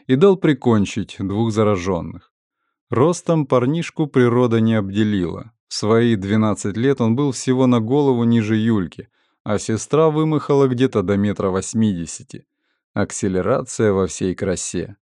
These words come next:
К тому же Андрей не соврал, что занимается спортом. Сложен парнишка атлетически. Если еще и заявление о чемпионском титуле в спортивной стрельбе подтвердится на практике,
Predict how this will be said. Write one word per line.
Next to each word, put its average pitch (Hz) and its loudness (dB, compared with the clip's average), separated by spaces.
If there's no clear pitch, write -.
К - -20
тому 131 0
же 120 2
Андрей 139 2
не 139 2
соврал, 123 2
что - -8
занимается 98 -2
спортом. - -2
Сложен 104 -2
парнишка 143 0
атлетически. 120 -4
Если 143 -2
еще 135 2
и 123 4
заявление 127 2
о 110 -2
чемпионском 113 0
титуле 104 0
в 90 -10
спортивной 104 -2
стрельбе 104 -4
подтвердится 98 -2
на 101 -2
практике, - -2